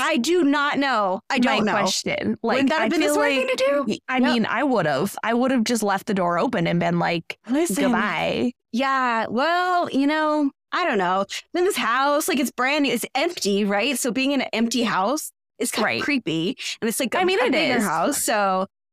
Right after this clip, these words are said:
Speaker 1: I don't know what I was doing. Anyway, so
Speaker 2: Oh,
Speaker 1: that
Speaker 2: this
Speaker 1: happened.
Speaker 2: so funny. It's
Speaker 1: So
Speaker 2: so
Speaker 1: then
Speaker 2: funny.
Speaker 1: it was amazing. It was so amazing. <laughs> He was just, like, so <laughs> mad. But so then I'm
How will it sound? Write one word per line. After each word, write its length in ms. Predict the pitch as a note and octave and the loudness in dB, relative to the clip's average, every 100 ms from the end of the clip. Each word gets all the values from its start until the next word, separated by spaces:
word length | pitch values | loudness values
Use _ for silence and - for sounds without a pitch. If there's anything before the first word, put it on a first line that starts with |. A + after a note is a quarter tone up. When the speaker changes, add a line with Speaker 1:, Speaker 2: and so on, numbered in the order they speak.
| _ | _
Speaker 1:
I 140 | D4 E4 | -2 0
don't 160 | B3+ | 0
know 320 | F#3+ F3 F3 | 0 0 0
what 160 | - G#3+ | 0 0
I 60 | F3+ | 0
was 100 | E3+ | -2
doing. 320 | D#3+ D#3 E3+ - _ | -2 -2 -6 -10 _
Anyway, 480 | C#4+ C4+ F#3+ D3+ G#3 - | -2 0 2 0 -2 -6
so 140 | B3 B3 | -2 2
Speaker 2:
Oh, 40 | |
Speaker 1:
that 140 | B3 - | 2 2
Speaker 2:
this 100 | A3+ | 0
Speaker 1:
happened. 420 | F3 F#3+ F#3 A3 | 0 0 0 2
Speaker 2:
so 320 | G#3+ G#3+ A#3+ | 2 2 0
funny. 640 | A#3+ A#3+ G#3 G#3 G3 G3 - | 0 0 0 0 -2 -4 -4
It's 220 | - A#3 | -4 -2
Speaker 1:
So 160 | - C4+ | -2 0
Speaker 2:
so 80 | C#4+ | 0
Speaker 1:
then 380 | G3+ C4 A#3+ A#3+ | 2 0 0 -2
Speaker 2:
funny. 280 | - - | -4 -4
Speaker 1:
it 60 | B3+ | -2
was 140 | C4 | 0
amazing. 440 | A#3 A3 F3 D#3 D3+ | 0 0 -2 -4 -4
It 40 | B3 | -2
was 140 | B3 | -2
so 280 | - C4 D4 | -2 0 0
amazing. 540 | D4 A#3+ G#3+ G#3+ G#3 - | 0 0 0 0 -2 -4
<laughs> 80 | |
He 280 | - - - | -6 -4 0
was 240 | A#3 A#3+ - | 0 0 0
just, 220 | B3+ - | 0 0
like, 300 | A#3 F#3+ - _ _ - | -2 -2 -6 _ _ -10
so 360 | - - - | -6 -2 0
<laughs> 60 | A3 | 2
mad. 300 | B3+ A#3+ B3+ - A#3 D4+ F4 - A#3+ A3+ - - _ | 2 2 -4 -4 -4 -2 -4 -6 -6 -6 -14 -18 _
But 360 | C#4+ C#4 G#3+ - - - _ _ | -4 0 0 -2 -8 -20 _ _
so 220 | - - | -6 -2
then 240 | C#4 A4 B4+ | 0 2 0
I'm 120 | F#4 | 0